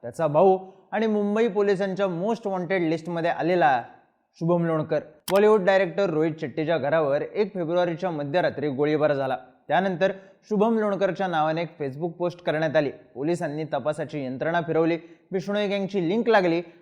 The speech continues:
आणि संशयित आरोपींना अटक झाली. पुण्यातून कुणी डिलिव्हरी बॉय, कुणी साफसफाई करणारं, ही पोरं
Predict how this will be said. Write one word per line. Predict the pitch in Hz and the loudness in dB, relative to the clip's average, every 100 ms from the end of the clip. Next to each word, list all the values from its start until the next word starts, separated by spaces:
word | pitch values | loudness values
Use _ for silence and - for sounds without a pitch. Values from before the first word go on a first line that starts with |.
| - | -6
आणि | 226 | -6
संशयित | - 196 196 226 226 185 | -4 -4 -4 -2 0 2
आरोपींना | 185 165 196 196 170 | 0 0 -2 -2 -2
अटक | 147 208 | 0 2
झाली. | 175 165 147 127 | 4 4 2 -2
पुण्यातून | - - - 175 170 170 160 - - _ - | -6 -16 -4 -2 0 -2 -4 -8 -20 _ 0
कुणी | 240 | 2
डिलिव्हरी | 208 214 214 214 208 | 2 4 6 6 6
बॉय, | 180 147 - - 127 | 6 4 0 -12 -12
कुणी | 135 | -12
साफसफाई | - 175 175 175 170 175 | -2 -2 0 -4 0 0
करणारं, | 175 165 165 156 - - _ - | 2 2 2 0 -2 -14 _ -2
ही | 220 | 0
पोरं | 196 208 175 | 4 6 4